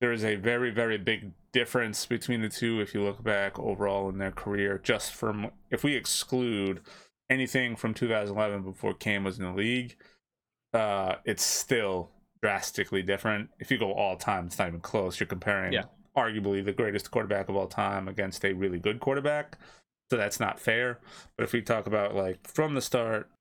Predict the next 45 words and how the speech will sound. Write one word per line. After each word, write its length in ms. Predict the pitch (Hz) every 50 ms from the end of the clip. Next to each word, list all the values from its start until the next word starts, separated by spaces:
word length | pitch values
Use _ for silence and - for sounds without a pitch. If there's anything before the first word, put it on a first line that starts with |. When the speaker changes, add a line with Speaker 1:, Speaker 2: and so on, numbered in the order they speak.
| _ _ -
Speaker 1:
to 120 | - 175
now, 540 | 160 135 117 104 104 101 101 98 98 101 101 - - _ _ _
that's 240 | 120 117 113 - -
been 220 | - 104 95 95
brutal. 460 | 95 98 95 92 92 92 92 87 - _ _ _ _ _ _ _ _ _ _ _ _
Not 140 | - 117 110
even, 180 | 98 95 98 - - _ _ _ _
not 160 | 170 151 139 127
even 140 | 107 104 98
close. 380 | - 107 101 95 95 - -
But 140 | - - 113
if 80 | 101 -
we 80 | 135
look 120 | 135 131 123
at 80 | 117
the 60 | 107 117
last 260 | 120 113 107 - -
sixteen 420 | - 135 127 - - 127 117 113
games 500 | 107 113 117 117 113 110 110 110 104 -
with 80 | - -
the 160 | 101 104 -
aging 440 | - 127 131 135 131 120 120 120 120 117
of 100 | 110 -
Tom 300 | - 120 113 110 107 98
Brady, 540 | 107 104 101 98 98 101 98 98 95 - - - - - - _ _ _ _ _ _ -
the 40 |
dropping 480 | 98 107 117 120 127 131 127 127 120 120
off 260 | 117 117 113 110 - 113
of 100 | 104 -
some 200 | - 120 110 110
of 60 | 101
that 160 | 98 98 -
skill 360 | - - - - 120 104 101
set, 240 | - - - 98 92
which 180 | 92 92 - -
pains 460 | - - 147 147 147 143 131 117 110
me 160 | 123 131 127
to 80 | 123 120
say 380 | - - - 113 113 110 110
it, 120 | 110 107 110
which 220 | 107 104 - -
is 120 | 98 95
why 420 | 110 107 107 110 113 117 117 110 110
I 440 | 107 107 101 98 98 98 98 95 95 - - - - - _ _ _ _
was 360 | 104 113 110 104 95 - -